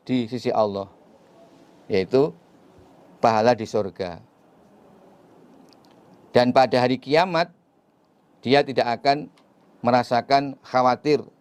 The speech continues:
dan tidak akan merasakan susah. Jadi, untuk membantah klaim dari umat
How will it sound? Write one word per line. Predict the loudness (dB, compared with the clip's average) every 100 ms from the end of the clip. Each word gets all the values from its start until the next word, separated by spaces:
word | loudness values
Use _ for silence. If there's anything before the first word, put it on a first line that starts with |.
| _ -2
dan | -2
tidak | -2 -4 -4
akan | -2 -2 -2 -6 _ _ _ _ _ _
merasakan | 0 0 0 -2 -2 -4
susah. | -10 -10 -10 -12 _ _ _ _ _ _ _ -20 -20 -20 -20 -20 _ _ _ _ _ _ _ _ _ _ _ _ _ _ _ _ _ -20 -4
Jadi, | -2 2 0 0 -10 _ _ _ _ _ _ _ -2
untuk | 0 2
membantah | 0 2 2 0 -2 -2 -4 _ _ _ _ _ -20 -20 -20 -20 0
klaim | 2 2 -2 -8 -16 -20 -20 -20 -20 _ _
dari | 2 2 4 -2 -4 -12 -20 -20 _ -20 -20 -20 -20 _ -20 -20 -20 _ -20 -20 -20 -6
umat | 0 2 0